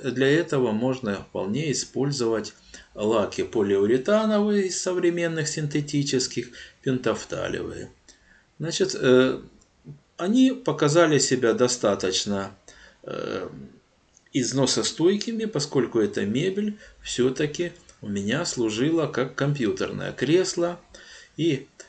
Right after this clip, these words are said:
э, конечно же, оно не рассыпалось так, как вот пластмассовое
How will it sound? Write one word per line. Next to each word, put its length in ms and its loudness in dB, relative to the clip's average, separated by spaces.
э, 320 -8
конечно 540 0
же, 160 2
оно 260 -2
не 220 4
рассыпалось 800 4
так, 300 0
как 240 -6
вот 180 -6
пластмассовое 1000 -2